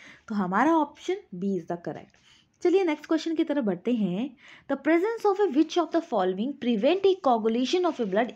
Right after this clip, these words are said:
inside the body? अब ह्यूमन ब्लड में कोगुलेशन होती है, ठीक है, तो प्रिवेंट करता है। अब आप सोचोगे कि हमने तो पढ़ा था कि कोगुलेशन होती है, वो हेल्प करती है ब्लड लॉस के लिए,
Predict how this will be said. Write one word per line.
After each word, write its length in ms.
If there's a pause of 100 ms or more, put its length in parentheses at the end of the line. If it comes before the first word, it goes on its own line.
inside 640
the 200 (140)
body? 720 (920)
अब 260 (480)
ह्यूमन 420
ब्लड 180
में 80
कोगुलेशन 480
होती 300
है, 180 (480)
ठीक 140
है, 200 (100)
तो 80
प्रिवेंट 460
करता 260
है। 220 (340)
अब 140
आप 140
सोचोगे 480
कि 120
हमने 360
तो 100
पढ़ा 300
था 220
कि 120
कोगुलेशन 500
होती 320
है, 140
वो 160
हेल्प 300 (120)
करती 380
है 180 (300)
ब्लड 200
लॉस 280
के 140
लिए, 220